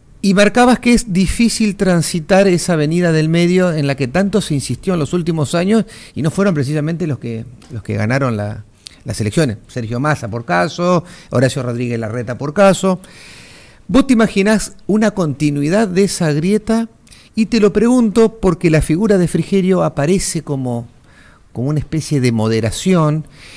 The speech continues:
Incluso en el escenario nacional, ¿no? En algunos medios nacionales lo, eh, lo están planteando dentro de un grupo de dirigentes como alguien que puede llegar a... ¿Te imaginás, eh,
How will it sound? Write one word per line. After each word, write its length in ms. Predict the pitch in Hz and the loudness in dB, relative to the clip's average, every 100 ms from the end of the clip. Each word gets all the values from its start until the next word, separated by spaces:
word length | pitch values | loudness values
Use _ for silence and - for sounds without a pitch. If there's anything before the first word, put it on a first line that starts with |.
| - - | -20 -6
Incluso 400 | 156 156 240 262 | -4 0 2 4
en 80 | 208 | 4
el 100 | 160 | 4
escenario 500 | 135 139 170 220 185 | 0 -2 0 4 4
nacional, 600 | 139 - 110 143 165 123 | 2 0 -2 0 2 0
¿no? 240 | 120 170 | 0 0
En 140 | 147 120 | 0 -2
algunos 260 | 120 160 | -4 -4
medios 240 | 139 156 151 | -2 -2 -4
nacionales 480 | 131 135 139 185 190 | -6 -6 -4 -2 -2
lo, 160 | 117 | -4
eh, 140 | - 104 | -8 -8
lo 80 | |
están 240 | 117 139 147 | -6 -6 -4
planteando 500 | 156 147 185 185 - - | -4 -4 -4 -4 -8 -18
dentro 340 | 117 131 139 139 | -12 -10 -4 -2
de 80 | |
un 160 | 139 135 | -2 -2
grupo 320 | 131 143 147 | -2 -2 0
de 140 | 131 131 | 0 0
dirigentes 440 | 139 151 156 185 | -2 -4 -4 -6
como 540 | - 180 185 196 202 - - - - | -2 -2 0 -2 -4 -8 -20 -18 -4
alguien 300 | 160 175 180 | -2 0 -4
que 100 | 156 | -6
puede 300 | 160 170 160 | -6 -6 -6
llegar 400 | 147 143 156 143 | -4 0 0 0
a... 220 | 151 160 - - - - - - | -2 -6 -14 -20 -20 -20 -10 0
¿Te 80 | |
imaginás, 580 | 185 170 196 233 277 - - | 2 4 4 4 4 2 0
eh, 720 | 175 170 151 143 135 123 | 2 4 4 4 2 -2